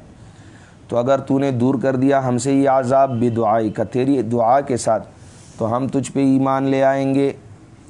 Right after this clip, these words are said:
ہم مان لیں گے اور چھوڑ دیں گے تیرے ساتھ بنی اسرائیل کو، جب دور کر دیا ہم نے ان سے عذاب،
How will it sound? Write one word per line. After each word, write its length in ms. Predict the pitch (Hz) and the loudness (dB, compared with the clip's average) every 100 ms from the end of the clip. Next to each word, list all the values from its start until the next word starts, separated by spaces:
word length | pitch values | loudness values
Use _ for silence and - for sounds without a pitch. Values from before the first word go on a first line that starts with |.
| - - | -20 -8
ہم 240 | 120 131 110 | -4 0 0
مان 340 | 117 139 147 | 0 0 0
لیں 260 | 131 127 120 | 0 0 0
گے 220 | 117 101 - - - - - - - - - - - | -2 -4 -10 -20 -20 -20 -20 -20 -20 -20 -18 -12 -2
اور 340 | 117 131 143 - - - - - - - - - - - | 2 2 2 -4 -16 -20 -20 -20 -20 -20 -20 -20 -18 -8
چھوڑ 300 | 123 131 139 | -2 0 0
دیں 260 | 135 135 | -2 0
گے 100 | 135 | -2
تیرے 320 | 131 131 131 131 | -2 -2 -2 -2
ساتھ 300 | 135 135 127 | 0 0 0
بنی 340 | 117 123 135 | -2 0 -2
اسرائیل 440 | 123 131 135 139 | -2 -2 0 0
کو، 160 | 135 117 | -2 -4
جب 180 | 107 110 | -2 -2
دور 260 | 104 131 | 0 0
کر 220 | 131 135 127 | 0 -2 0
دیا 300 | 139 139 131 | 0 0 0
ہم 80 | |
نے 160 | 131 135 | -2 -2
ان 80 | 135 | -2
سے 160 | 139 | -2
عذاب، 460 | 135 135 123 135 | 0 0 2 2